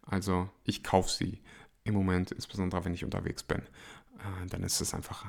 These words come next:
einfacher, also ich renne nicht die ganze Zeit mit so einem Glas rum, um meine Sprossen zu machen.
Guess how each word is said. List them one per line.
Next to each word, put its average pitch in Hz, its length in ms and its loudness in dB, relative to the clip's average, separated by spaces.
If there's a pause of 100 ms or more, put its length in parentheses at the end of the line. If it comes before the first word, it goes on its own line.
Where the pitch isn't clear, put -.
einfacher, - 320 -2
also - 160 -2
ich - 260 -10
renne 87 80 0
nicht - 160 -4
die - 40 -10
ganze 90 180 -2
Zeit - 80 -4
mit - 80 -8
so - 100 -4
einem - 80 0
Glas 90 360 0
rum, 87 160 -2 (220)
um 90 260 0
meine 85 140 -2
Sprossen - 340 -4
zu - 100 -8
machen. - 180 -6